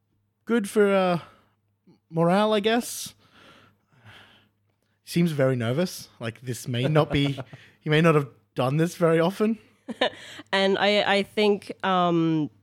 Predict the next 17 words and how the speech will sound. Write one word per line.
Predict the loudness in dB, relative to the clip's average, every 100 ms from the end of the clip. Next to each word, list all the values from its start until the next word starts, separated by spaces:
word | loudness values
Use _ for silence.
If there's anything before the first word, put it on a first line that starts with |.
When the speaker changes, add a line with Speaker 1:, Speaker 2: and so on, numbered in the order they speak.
| _ _ _
Speaker 3:
yeah, | -8 -4 -4
Tiana | -4 -4 -2 -2 -4
sort | -6 -8
of |
coins | -8 -4 -4 -4
onto | -4 -6 -6
this. | -4 -6 -8 -12 _ _ _ -6
And, | -2
like, | 0 0 -4 _ _ _
same | -4 0 2
as | 2
in, | 2 2 2 -2 _ _ _ -6
just, | -6 -6
just | -4 -6 -6
for | -8
future | -4 -2 -2
reference, | -2 -4 -6